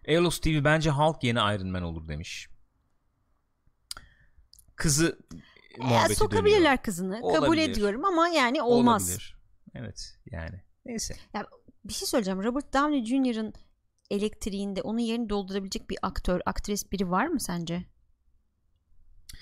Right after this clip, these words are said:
Speaker 1: Ee, Gülcüm, şimdi, e, herkesin yeri doldurulabilir takımda.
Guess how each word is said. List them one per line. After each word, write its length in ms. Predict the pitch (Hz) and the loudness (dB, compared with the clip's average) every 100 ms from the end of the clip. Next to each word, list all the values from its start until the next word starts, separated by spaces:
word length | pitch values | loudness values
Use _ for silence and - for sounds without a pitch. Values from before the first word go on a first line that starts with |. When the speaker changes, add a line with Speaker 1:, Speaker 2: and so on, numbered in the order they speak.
| - - - | -20 -18 -4
Speaker 1:
Ee, 260 | 147 135 127 | 0 2 2
Gülcüm, 340 | 151 139 131 | 0 0 -2
şimdi, 240 | - 143 139 | -2 -2 -2
e, 600 | 135 82 107 107 104 104 | -2 -2 0 0 0 2
herkesin 420 | 151 135 123 117 | 0 0 -2 2
yeri 240 | 117 117 | 2 2
doldurulabilir 840 | 110 104 104 104 101 95 101 - - | 2 0 0 0 0 -2 -6 -10 -6
takımda. 500 | - 101 101 95 107 | -4 -2 -2 -2 -4